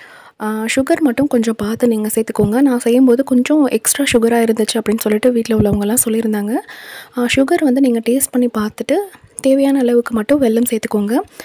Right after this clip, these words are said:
ஆ, மத்தபடி வந்து next day நீங்க செய்றதா இருந்தா, அந்த உள்ள இருக்கிற பூரண mixture இருக்கு இல்லையா, அது மட்டும் நம்ம, ஆ, மொத நாளே prepare பண்ணி வச்சுக்கலாம். But இந்த வெளியில கொடுக்குறோம் இல்லையா மைதா coating, அது வந்து நீங்க ஃப்ரெஷ்ஷா தான் prepare பண்ணணும். இல்லைன்னா அது ஒரு மாதிரி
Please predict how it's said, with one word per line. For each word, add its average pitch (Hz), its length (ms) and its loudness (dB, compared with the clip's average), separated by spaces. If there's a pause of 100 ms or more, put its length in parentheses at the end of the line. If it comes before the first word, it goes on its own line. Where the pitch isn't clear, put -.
(500)
ஆ, 233 60 0
மத்தபடி 277 460 2
வந்து 277 260 4
next 247 360 4
day 262 160 4
நீங்க 220 260 0
செய்றதா 220 320 -2
இருந்தா, 220 300 -4
அந்த 233 280 0
உள்ள 247 240 2
இருக்கிற 214 440 -2 (200)
பூரண 254 280 0
mixture 226 280 -2
இருக்கு 208 140 -2
இல்லையா, 247 160 0
அது 233 140 -2
மட்டும் 240 240 0
நம்ம, 220 400 0 (200)
ஆ, 202 140 -6 (200)
மொத 220 220 2
நாளே 247 300 2
prepare 233 200 -2
பண்ணி 202 220 0
வச்சுக்கலாம். 247 440 0
But 226 120 -2
இந்த 208 160 0
வெளியில 233 480 0 (420)
கொடுக்குறோம் 262 240 0
இல்லையா 240 300 2
மைதா 226 480 0
coating, 214 320 -2
அது 214 240 -2
வந்து 233 160 2
நீங்க 269 320 2
ஃப்ரெஷ்ஷா 226 260 0
தான் 240 200 0
prepare 220 300 -2
பண்ணணும். 208 280 -2 (440)
இல்லைன்னா 277 220 4
அது 302 180 2
ஒரு 220 180 2
மாதிரி 226 300 -2